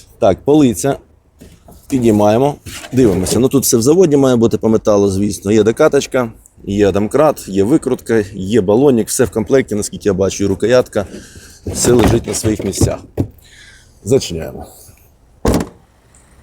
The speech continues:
От дивіться, як все сіро і як вона дарує радість і емоцію. Просто подивіться на це. <laughs> Мені око дуже радує.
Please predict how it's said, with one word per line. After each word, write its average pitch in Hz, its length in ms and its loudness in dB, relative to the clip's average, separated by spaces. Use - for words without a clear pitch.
От 90 140 -2
дивіться, 110 440 2
як 95 120 -2
все - 180 -8
сіро 101 400 0
і 107 80 0
як 104 240 2
вона 101 260 -2
дарує 95 340 0
радість 92 420 -4
і 98 40 0
емоцію. 90 480 -4
Просто 90 380 -6
подивіться 87 560 -6
на 80 140 -10
це. - 180 -14
<laughs> 87 320 0
Мені 107 260 4
око 98 240 2
дуже 92 300 0
радує. 85 340 -2